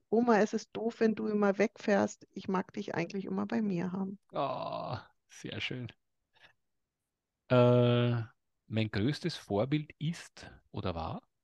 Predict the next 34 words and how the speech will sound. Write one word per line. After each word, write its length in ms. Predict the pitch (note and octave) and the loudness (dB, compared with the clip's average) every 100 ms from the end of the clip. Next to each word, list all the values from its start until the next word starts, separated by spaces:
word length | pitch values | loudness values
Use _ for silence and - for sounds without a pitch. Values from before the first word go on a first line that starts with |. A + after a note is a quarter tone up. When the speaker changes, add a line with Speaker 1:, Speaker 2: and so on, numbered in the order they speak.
| _ _ _ _ _ _ _ _ _ _ _ _ _ _ _ _ _ _ _ _ _ _ _ _ _ - | _ _ _ _ _ _ _ _ _ _ _ _ _ _ _ _ _ _ _ _ _ _ _ _ _ -2
Speaker 1:
Mein 200 | F3+ F3 | -2 -2
größtes 540 | F3 G#3+ B3+ - A#3 | -2 0 0 -4 -8
Vorbild 640 | - - G#3+ A3 G#3+ G3+ | -8 -4 -2 0 0 0
ist 500 | - G#3 B3+ - - | 0 4 4 2 -6
oder 300 | G#3 G3+ G3+ | 0 2 2
war, 320 | G3 G3+ F#3+ F#3 | 4 4 2 0
das 240 | F3+ - | -4 -6
ist, 280 | G3+ - - _ _ _ _ _ _ - | -12 -12 -18 _ _ _ _ _ _ -6
oh, 120 | G3 G3+ | 0 2
da 100 | G3 | 2
gibt's 260 | G3+ - | 0 4
auch 160 | C3 F3+ | 4 4
so 140 | - | -2
viele. 680 | - - A#3 A#3+ F3+ F3+ F#3+ _ _ | -6 -2 2 4 4 2 -2 _ _
Also, 440 | F3+ F3+ G3 F#3+ - | 0 2 2 2 2
äh, 400 | F3+ F3+ F3+ - - | 0 0 -2 -4 -8
kann 180 | - G3 | 0 2
ich 140 | A3 | 4
aus 140 | G3+ - | 2 4
der 160 | F#3 | 2
Hüfte 260 | F#3+ - B3+ | 2 0 -2
geschossen 580 | B3 - A#3+ - A#3+ - _ - | 0 2 2 4 2 2 _ 0
jetzt 340 | G3+ G3+ - | 6 6 6
gar 160 | C#3+ F#3 | 4 6
nicht 160 | G#3+ | 6
sagen. 220 | A3 A3 | 6 8
Also, 180 | F#3+ G3 | 8 6
Vorbild 440 | - G3+ A3 C4 - | 6 6 6 6 2
ist 160 | - | 0
für 100 | - | 6
mich 260 | G#3 A3 - | 8 8 6
immer 220 | A#3 A#3 | 6 6
jemand, 500 | A3+ G#3+ A3 A3+ A3 | 8 6 6 6 6
der 220 | G#3+ G#3+ | 8 8